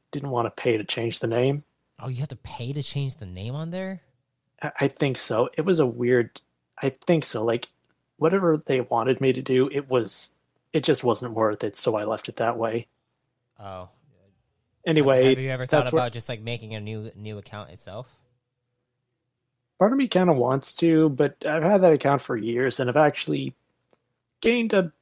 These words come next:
Speaker 1: bit of traction. Uh, I've kinda d-, which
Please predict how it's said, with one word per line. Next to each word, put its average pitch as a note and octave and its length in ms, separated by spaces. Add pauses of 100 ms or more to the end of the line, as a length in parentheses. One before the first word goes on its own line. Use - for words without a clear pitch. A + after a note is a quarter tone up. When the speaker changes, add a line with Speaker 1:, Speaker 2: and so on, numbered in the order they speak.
(240)
Speaker 1:
bit E3 200
of B2+ 260
traction. A2+ 800
Uh, A2+ 180 (1080)
I've F3+ 320
kinda F3 200
d-, D3+ 140 (1200)
which - 500